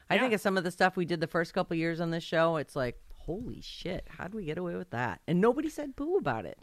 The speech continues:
Speaker 2: Well, it was
Speaker 1: But now
Speaker 2: just
Speaker 1: people
Speaker 2: different.
Speaker 1: are just, like, offended on behalf of other people, and they just
Speaker 2: Right.
Speaker 1: are looking for things to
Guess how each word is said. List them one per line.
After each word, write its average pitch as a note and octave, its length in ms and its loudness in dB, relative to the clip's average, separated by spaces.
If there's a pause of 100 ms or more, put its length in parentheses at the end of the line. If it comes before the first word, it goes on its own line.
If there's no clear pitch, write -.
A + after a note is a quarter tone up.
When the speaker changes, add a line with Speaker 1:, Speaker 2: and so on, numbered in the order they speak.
(100)
Speaker 2:
Well, E3+ 180 8
it E3 40 6
was F4 100 6
Speaker 1:
But A4+ 80 6
now A4 40 12
Speaker 2:
just G4 100 8
Speaker 1:
people A4+ 160 12
Speaker 2:
different. B4+ 200 10
Speaker 1:
are F4+ 60 8
just, D#4 120 4
like, C#4+ 260 6
offended C#4 520 4
on A#3+ 160 8
behalf A3 480 12
of F#3+ 120 6
other A3+ 260 10
people, A#3+ 560 4
and E3 140 2
they E3+ 80 2
just E3+ 180 -2
Speaker 2:
Right. G#2+ 180 2 (380)
Speaker 1:
are E3 120 6
looking B3+ 420 6
for E3+ 260 2
things A3+ 420 2
to D#3+ 140 0